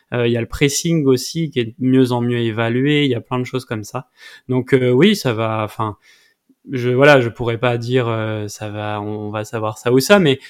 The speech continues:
ce sera comme aujourd'hui en plus précis et, euh, avec des données supplémentaires. Euh, dans tous les cas, euh, voilà, ce sera sûrement de plus en plus impressionnant, euh,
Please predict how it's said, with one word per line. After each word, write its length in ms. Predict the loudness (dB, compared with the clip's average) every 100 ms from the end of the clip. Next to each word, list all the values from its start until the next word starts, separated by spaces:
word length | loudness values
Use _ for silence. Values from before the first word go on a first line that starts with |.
| _
ce 120 | -12
sera 640 | -2 4 6 6 2 -2 -8 _ _ _ _ _
comme 220 | 6 8
aujourd'hui 460 | 8 6 4 2 2
en 120 | 0
plus 200 | 0 -2
précis 580 | 0 -2 -2 -2 -4 0
et, 240 | 4 6
euh, 220 | 6 4 0
avec 240 | -2 -2
des 100 | -2
données 300 | 0 2 0
supplémentaires. 880 | -2 -6 -4 -4 -4 -2 0 0 -2
Euh, 160 | -6 -8 -16 -18 -2
dans 140 | -2
tous 100 | 0
les 140 | -4 0
cas, 320 | 0 2 2
euh, 300 | 0 -4 -2
voilà, 240 | 0 0
ce 100 | 0
sera 220 | -2 -2
sûrement 400 | -2 -6 -2 0
de 40 | -2
plus 200 | 0 0
en 80 | 0
plus 160 | -2
impressionnant, 800 | -6 -4 -8 -6 -6 -4 -4 -4
euh, 80 | -8